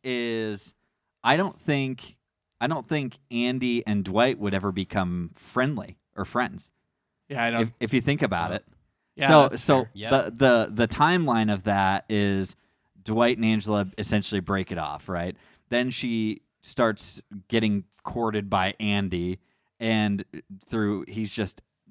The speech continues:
Speaker 1: wearing them, wearing her down.
Speaker 2: All of the
Speaker 1: Um,
Speaker 2: success.
Speaker 1: all, yeah. And, and then, uh, she starts having an affair with Dwight, though. Or,
Speaker 2: Yep.
Speaker 1: you know, I guess, you know, for a long time.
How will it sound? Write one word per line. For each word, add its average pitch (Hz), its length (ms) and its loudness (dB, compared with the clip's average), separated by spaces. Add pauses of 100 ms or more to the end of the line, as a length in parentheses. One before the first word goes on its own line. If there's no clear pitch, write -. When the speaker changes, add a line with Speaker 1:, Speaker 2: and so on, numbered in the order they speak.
(100)
Speaker 1:
wearing 117 680 0
them, 110 260 -2
wearing 123 380 2
her 113 160 0
down. 82 380 -4 (440)
Speaker 2:
All 139 200 -2
of 135 40 -2
the 101 300 2
Speaker 1:
Um, 95 60 -6
Speaker 2:
success. 101 340 -8 (100)
Speaker 1:
all, 123 260 8
yeah. 104 280 0 (260)
And, 123 500 0 (520)
and 131 240 -4
then, 147 480 -2 (180)
uh, 107 480 -2 (300)
she - 260 -6
starts 131 320 -4
having 113 220 2
an 98 80 0
affair 107 260 2
with 87 140 -6
Dwight, 120 340 2
though. 82 320 -6 (240)
Or, 95 60 -10
Speaker 2:
Yep. 69 120 -12 (140)
Speaker 1:
you 92 80 -12
know, 90 60 -8
I 85 60 -12
guess, 90 420 -10
you 92 100 -16
know, 82 300 -10
for 80 320 -14
a 90 80 -14
long 107 340 2
time. 85 340 -8